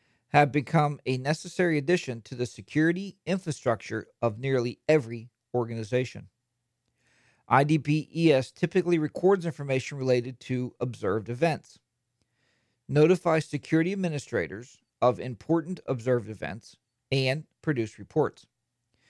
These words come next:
Many I B, I D P S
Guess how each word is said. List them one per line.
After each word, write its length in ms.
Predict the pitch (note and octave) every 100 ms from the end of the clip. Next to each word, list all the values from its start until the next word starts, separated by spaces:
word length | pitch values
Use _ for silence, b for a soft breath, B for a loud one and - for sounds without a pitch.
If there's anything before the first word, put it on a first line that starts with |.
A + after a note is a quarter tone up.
| b b b C#3+
Many 260 | F3 G3+
I 160 | D3 D#3+
B, 300 | D3+ E3 - -
I 340 | C#3 E3+ G3 D3
D 320 | B2 D#3 E3+ -
P 340 | - E3+ G3 D#2
S 380 | A#2+ A#2 -